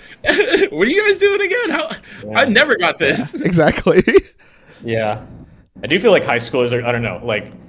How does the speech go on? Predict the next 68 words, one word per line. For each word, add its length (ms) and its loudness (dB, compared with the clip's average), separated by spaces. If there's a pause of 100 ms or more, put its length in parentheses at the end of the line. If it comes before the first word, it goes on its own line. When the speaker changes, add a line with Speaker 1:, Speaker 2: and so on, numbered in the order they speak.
(160)
Speaker 2:
<clears throat> 400 4
just, 180 -6
like, 160 2
as 140 0
I 60 2
talk 240 0
to 60 -8
high 120 -4
schoolers 300 -6
and 120 -12
see, 160 -8
like, 200 -4
college 320 -4
apps, 260 -4
I 60 -6
feel 160 -6
like 100 -2
it's 140 -8
getting, 220 -4
like, 340 -6 (880)
I 60 2
don't 100 2
know, 60 0
I'm 80 -2
just, 160 -8
like, 240 0
I 80 -4
feel 140 0
like 120 2
if 60 -4
I 100 2
had 260 -2
to 80 -4
apply 200 -2
to 80 -2
college 280 -2
again 180 -2
right 140 -6
now, 240 -2
like, 160 -4
I 80 -2
wouldn't 180 -6
get 120 -2
into 180 -2
anything. 360 -4 (340)
<laughs> 440 0 (100)
Speaker 3:
You 80 -6
think 200 0
so? 240 0 (760)
Speaker 2:
Well, 120 4
I 40 6
don't 80 4
know, 40 4 (120)
it, 40 0
it 20 -2
just 180 0
feels 240 4
like, 280 2
uh, 360 0
high 120 -2
schoolers 340 -4
are 40 -8
getting 400 -6
more 180 -6
and 80 -6
more 140 -2
impressive. 400 -6
<laughs> 60 -10